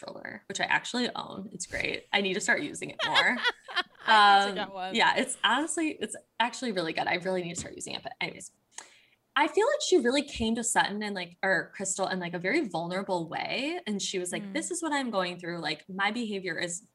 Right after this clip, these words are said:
Speaker 1: like, <laughs> I'm fucking nuts." And Crystal was so cold to her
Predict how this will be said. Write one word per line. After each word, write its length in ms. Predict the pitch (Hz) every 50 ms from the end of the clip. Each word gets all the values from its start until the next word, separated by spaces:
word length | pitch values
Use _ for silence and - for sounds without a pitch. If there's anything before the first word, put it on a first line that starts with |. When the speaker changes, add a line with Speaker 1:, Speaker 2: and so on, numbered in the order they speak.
| _ _
Speaker 1:
like, 320 | - - 151 156 - - - _
<laughs> 880 | - - - - - - - - _ _ _ _ _ - - - _ -
I'm 180 | 202 226 240 220
fucking 300 | 226 208 - - 170 160
nuts." 480 | 160 - - - _ - - - - - - - - - - - - - _ _ _ -
And 160 | 294 285 277 285
Crystal 440 | - 311 320 - - 359 349 311 285
was 280 | 320 311 302 - -
so 720 | - - - - 214 185 190 185 185 175 175 190 226 240 - -
cold 420 | - - - 151 147 160 - -
to 80 | - 254
her 420 | 247 269 302 302 320 339 370 415